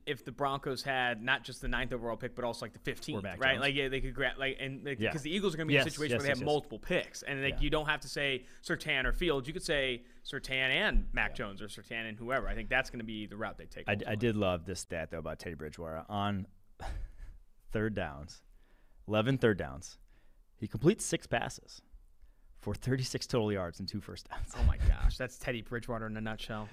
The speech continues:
Speaker 1: You
Speaker 2: Yeah.
Speaker 1: hate to see it. Seahawks at Packers here. Packers were favored by three and a half,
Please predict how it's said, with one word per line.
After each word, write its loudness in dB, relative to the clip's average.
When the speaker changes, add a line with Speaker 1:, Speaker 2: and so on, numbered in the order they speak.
Speaker 1:
You -8
Speaker 2:
Yeah. -4
Speaker 1:
hate -4
to -12
see -6
it. -6
Seahawks 6
at 8
Packers 2
here. -4
Packers 2
were -8
favored -2
by 2
three -6
and -2
a -4
half, -2